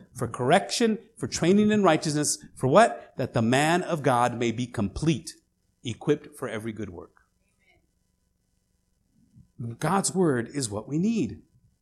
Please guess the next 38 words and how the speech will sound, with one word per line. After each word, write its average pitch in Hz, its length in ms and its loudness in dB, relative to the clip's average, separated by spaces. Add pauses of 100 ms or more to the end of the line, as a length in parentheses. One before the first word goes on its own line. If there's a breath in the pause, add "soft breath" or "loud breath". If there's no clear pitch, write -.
(420 soft breath)
And 196 160 2
Paul, 247 500 2 (240)
he, 220 320 2
he 214 140 2
shared 254 320 2
with 220 160 2
us 196 160 4
in 170 180 -2
Philippians, 196 480 0
he 180 80 -2
says, 185 280 0 (180 loud breath)
"And, 202 140 0
and 202 180 2
it 214 100 4
is 208 120 0
my 220 140 2
prayer." 220 340 2
He 226 80 4
was 233 100 0
always 233 260 0
praying. 180 200 2
He 180 40 0
prayed, 226 300 -2 (160 loud breath)
prayed 240 160 4
for 220 60 0
the 220 80 0
people 208 180 0
in 202 80 -4
Philippi 226 240 2
as 208 180 4
well. 214 300 2 (160 loud breath)
"It 185 80 -2
is 190 80 2
my 220 120 2
prayer 220 280 6
that 190 180 2
your 185 200 2
love 214 360 4